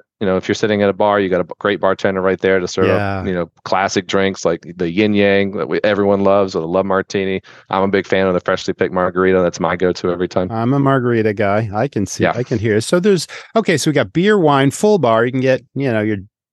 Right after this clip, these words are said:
Speaker 2: Tanqueray and tonic if you want, but you also have a
Speaker 1: Mm.
Speaker 2: specialty cocktail program with specialty drinks that sort of accompany and complement the, the fondue experience as well. That sounds great.
Speaker 1: Yeah.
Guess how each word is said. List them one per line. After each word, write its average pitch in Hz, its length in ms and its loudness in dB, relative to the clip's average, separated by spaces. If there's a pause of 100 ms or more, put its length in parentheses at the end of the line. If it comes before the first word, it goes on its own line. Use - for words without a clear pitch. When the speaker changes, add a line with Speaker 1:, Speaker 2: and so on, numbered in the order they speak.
(100)
Speaker 2:
Tanqueray 175 420 2
and 160 100 0
tonic 123 360 0
if 113 120 -10
you 120 100 0
want, 110 280 2
but 131 100 -6
you 131 80 0
also 139 220 2
have 123 100 2
a 113 60 2
Speaker 1:
Mm. 101 60 4
Speaker 2:
specialty 110 540 0
cocktail 101 600 -2
program 92 500 0
with 90 120 -2
specialty 117 520 -2
drinks 98 380 0
that - 140 -6
sort 107 240 0
of 80 100 -4 (220)
accompany 107 680 0
and 98 260 0
complement 101 600 0 (320)
the, 92 160 0
the 104 140 -2
fondue 101 380 0
experience 90 460 -2
as 87 100 -6
well. 90 200 2
That 123 160 2
sounds 98 260 -2
great. 107 320 -2 (440)
Speaker 1:
Yeah. 87 200 0